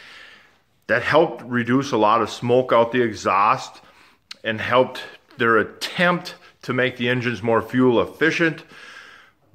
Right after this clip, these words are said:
but it gave the motors a very weak bottom end. They were, they were turds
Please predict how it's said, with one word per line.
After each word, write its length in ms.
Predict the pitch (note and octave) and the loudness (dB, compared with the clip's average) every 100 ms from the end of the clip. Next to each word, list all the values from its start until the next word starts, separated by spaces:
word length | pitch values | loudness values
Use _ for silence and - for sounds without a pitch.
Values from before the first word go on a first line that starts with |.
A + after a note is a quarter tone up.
| G2+ | -4
but 420 | B2+ C#3 - - - | 0 0 -2 -12 -8
it 180 | A2 | -6
gave 300 | B2 B2+ C3+ | 0 0 2
the 80 | B2 | 0
motors 460 | A#2 A#2 A#2+ A#2 G#2 | 2 4 6 4 0
a 60 | |
very 300 | G2 B2 C#3 | 0 2 2
weak 800 | G2+ F2+ G#2+ C3+ D#3 D3+ - - | 0 -4 -4 0 0 -2 -8 -6
bottom 380 | A2+ A2+ A#2 G2+ | 0 2 2 2
end. 220 | F2 C#2+ | -2 -2
They 180 | F#2 C3 | 2 2
were, 160 | B2 F#2 | 2 0
they 160 | A#2+ | 0
were 180 | B2 G2+ | 2 0
turds 680 | - - - E3+ F3+ F3 D3 | -2 -10 -2 2 4 2 -2